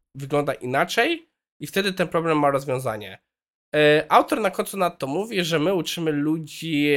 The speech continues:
e, ludzi, żeby powinni myśleć out of the box. Ale może zamiast tego powinniśmy ich uczyć, żeby potrafili inaczej opisać tą skrzynkę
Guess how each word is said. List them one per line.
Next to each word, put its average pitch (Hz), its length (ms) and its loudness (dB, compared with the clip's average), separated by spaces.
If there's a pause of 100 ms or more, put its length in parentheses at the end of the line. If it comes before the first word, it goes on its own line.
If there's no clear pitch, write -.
(120)
e, 135 760 2 (100)
ludzi, 156 760 -4
żeby 139 220 -8
powinni 135 300 -8
myśleć 135 360 -10
out 131 200 -6
of 127 120 -8
the 117 100 -4
box. - 480 -14 (520)
Ale 151 180 4
może 180 240 4
zamiast 170 360 -2
tego 202 200 -2
powinniśmy 170 680 -4
ich 143 160 -8
uczyć, 175 260 -8
żeby 147 180 -4
potrafili 151 580 -8
inaczej 139 460 -2
opisać - 500 -12
tą 113 180 -8
skrzynkę - 600 -12